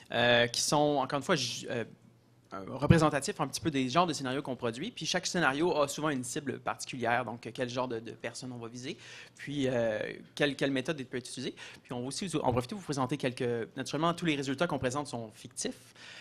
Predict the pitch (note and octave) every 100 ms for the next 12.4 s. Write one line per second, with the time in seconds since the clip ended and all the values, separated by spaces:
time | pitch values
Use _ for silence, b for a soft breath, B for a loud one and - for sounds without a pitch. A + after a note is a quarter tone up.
0 | B - A2+ A#2+ A#2+ C#3 D3 D#3 C#3 C3
1 | C3 - D#3 - D3+ D3+ D3+ - B2+ A#2+
2 | C3+ B2 B2+ B2 B2+ A2+ A2+ A2+ A#2 A#2+
3 | - B2+ B2 B2+ B2 A#2+ A#2 A#2 A#2 -
4 | - D#3 F#3 D3 D3+ C#3+ D3 C#3 B2+ A2+
5 | F3 A3+ B B D3 - D#3+ F#3+ D3+ E3+
6 | D#3 - F#3 F3 - G3 D3 B2+ B2+ B2
7 | B2+ D3 D3 - - B2 C#3+ C#3+ C3+ -
8 | C#3+ D#3 C#3+ B2+ A#2 B2+ B2 A#2+ A#2+ C#3
9 | F3 B B B B2+ C3+ C#3 C3+ D3+ D3
10 | C3+ B2+ B2+ C#3+ C#3+ C3 - C#3+ C#3+ C3+
11 | - D#3 D#3 D3 - D3 D#3 - - B2+
12 | B2 C#3+ D3+